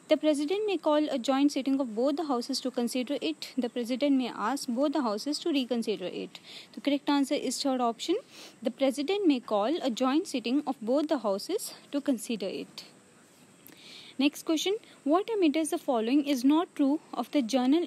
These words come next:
electoral roll prepared through the agency of the election commission? It is to be used for elections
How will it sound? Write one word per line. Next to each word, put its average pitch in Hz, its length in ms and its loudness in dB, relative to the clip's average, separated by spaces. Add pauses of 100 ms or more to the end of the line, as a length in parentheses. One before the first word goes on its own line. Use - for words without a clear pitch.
electoral 247 500 0
roll 208 300 0 (340)
prepared 339 500 2
through 320 200 2
the 330 100 4 (120)
agency 262 500 0
of 240 180 -2
the - 100 -8 (100)
election 269 420 2
commission? 196 480 -6 (400)
It 339 120 0
is 370 140 0
to 320 160 4
be 247 60 0
used 220 480 -2
for 254 120 2
elections 220 680 0